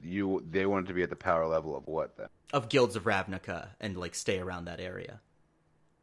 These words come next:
Speaker 1: Oh, so, I mean, but right off the bat, they're gonna have to ban, what's it called? Fires of Inventions.
Speaker 2: <laughs> Right? 'Cause you're already like, "Oh, here,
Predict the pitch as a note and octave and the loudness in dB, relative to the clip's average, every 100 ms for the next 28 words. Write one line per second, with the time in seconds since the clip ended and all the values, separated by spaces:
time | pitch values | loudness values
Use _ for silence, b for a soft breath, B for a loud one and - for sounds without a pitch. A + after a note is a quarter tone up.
0 | _ _ - C2+ A1 - - C#2+ C#2 C2 | _ _ -6 -4 -4 -8 -8 -6 -6 -8
1 | - - - D#2 D2 C#2+ C#2 - E2+ - | -10 -10 -8 -8 -8 -10 -14 -6 -6 -6
2 | - _ - F2 F#2 F#2+ F#2 F2+ - E2 | -14 _ -8 4 6 8 8 8 2 -4
3 | D2 D#2+ E2 D2+ - _ _ - F2 D#2+ | 4 6 6 4 0 _ _ -12 -6 0
4 | E2 D#2 C#2+ D2+ D2 C#2+ C#2 C#2+ - _ | 0 -2 -4 -4 -2 -4 -8 -14 -18 _
5 | _ _ D2+ - - C#2+ - - - _ | _ _ -20 -18 -10 -8 -8 -12 -20 _
6 | _ _ _ D#2 F2+ D2+ - - - D2 | _ _ _ -2 0 0 -6 -14 -14 -14
7 | - - - - - _ _ _ _ - | -14 -16 -16 -20 -20 _ _ _ _ -6
8 | C#3+ C3 D3 D3+ B2 A#2 A2+ G#2+ G2+ G2 | 0 4 4 4 0 4 4 2 0 0
9 | G#3 B2+ G2 A2 | 2 0 2 0